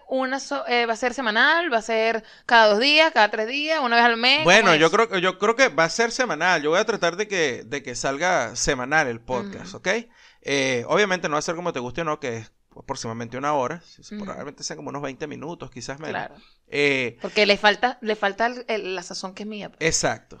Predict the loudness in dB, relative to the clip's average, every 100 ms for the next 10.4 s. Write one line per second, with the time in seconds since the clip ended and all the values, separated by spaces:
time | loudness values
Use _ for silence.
0 | -18 -18 -18 _ -2 4 4 4 0 2
1 | 2 2 4 4 2 4 4 4 0 -6
2 | -4 -2 2 2 4 2 2 2 2 -2
3 | -2 -4 -2 4 6 6 6 6 4 2
4 | -2 -2 -4 -6 -8 -8 -6 -6 -8 -10
5 | -4 0 0 0 0 0 0 0 0 0
6 | -2 4 6 8 8 8 6 2 2 6
7 | 4 2 -4 -2 -2 -2 -2 -2 -2 -2
8 | -2 0 0 0 -4 -4 -4 -2 -2 -4
9 | -4 -4 -4 -6 -10 -8 -10 -10 -12 -12
10 | -10 -12 -12